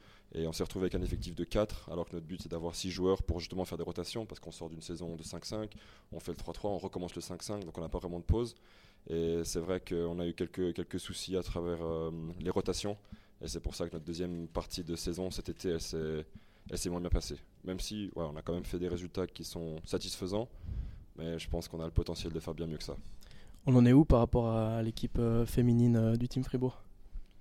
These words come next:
Speaker 1: Alors, l'équipe féminine du Team Fribourg, ben, cet été, c'était, c'était compliqué parce que, ouais, on avait un, un, un pool de joueurs qui, qui sont, ben, les meilleures joueuses de, de Suisse. Mais malheureusement, ben, la fédération suisse, elles font, elles ont fait énormément d'activités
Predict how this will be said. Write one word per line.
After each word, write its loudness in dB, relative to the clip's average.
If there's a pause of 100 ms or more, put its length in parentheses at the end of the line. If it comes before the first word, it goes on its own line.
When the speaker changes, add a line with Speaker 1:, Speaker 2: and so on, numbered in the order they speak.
(360)
Speaker 1:
Alors, -6
l'équipe -4
féminine 0
du -6
Team -8
Fribourg, 0
ben, 0
cet 0
été, 0
c'était, 2
c'était -6
compliqué -4
parce -4
que, 0
ouais, 0
on -2
avait -2
un, -4 (640)
un, -2
un -2
pool 2
de 2
joueurs 2 (220)
qui, -4
qui -12
sont, -6
ben, -8
les -8
meilleures -6
joueuses -8
de, -4 (180)
de -6
Suisse. -4 (540)
Mais 0
malheureusement, 0
ben, -2
la 0
fédération -2
suisse, -8 (100)
elles -4
font, -6
elles -2
ont -2
fait 2
énormément 2
d'activités 0